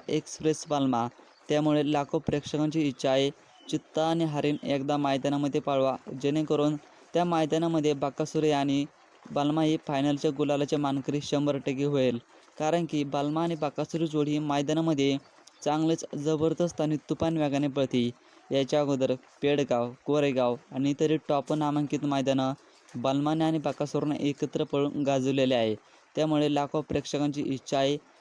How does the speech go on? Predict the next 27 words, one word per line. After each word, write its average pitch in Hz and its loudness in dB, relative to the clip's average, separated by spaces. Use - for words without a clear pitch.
बलमा 143 0
आणि 170 0
बकासूर 151 -4
जोडी 147 0
मैदानामध्ये 143 -2
चांगलेच 147 -2
जबरदस्त 147 -2
पळते 143 0
आणि 143 0
बलमा 139 0
आणि 156 -2
बकासूर 147 -2
जर 151 0
येणाऱ्या 147 0
मैदानामध्ये 151 0
जर 143 0
एकत्र 143 -2
जर 139 -2
पळाले 143 0
ना, 143 2
त्या 156 2
मैदानामध्ये 151 0
नक्कीच 147 0
कमबॅक 160 0
आपल्याला 143 0
मोठाच 139 -2
दिसेल. 131 0